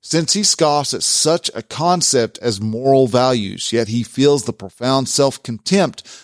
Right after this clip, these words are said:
which comes from being, believing that he is nothing more than a piece of meat. He will not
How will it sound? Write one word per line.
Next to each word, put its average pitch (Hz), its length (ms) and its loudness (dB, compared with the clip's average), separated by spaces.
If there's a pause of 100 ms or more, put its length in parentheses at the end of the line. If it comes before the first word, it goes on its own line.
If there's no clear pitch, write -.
(180)
which 127 300 0
comes 180 340 0
from 180 320 0
being, 123 640 2
believing 127 640 0
that - 420 -2
he 156 300 -4
is 135 280 2
nothing 120 380 0
more 110 200 2
than 117 140 0
a 113 40 -2
piece - 300 -14
of 87 60 -20
meat. 101 500 -4 (400)
He 165 200 4
will 185 360 4
not 135 440 -2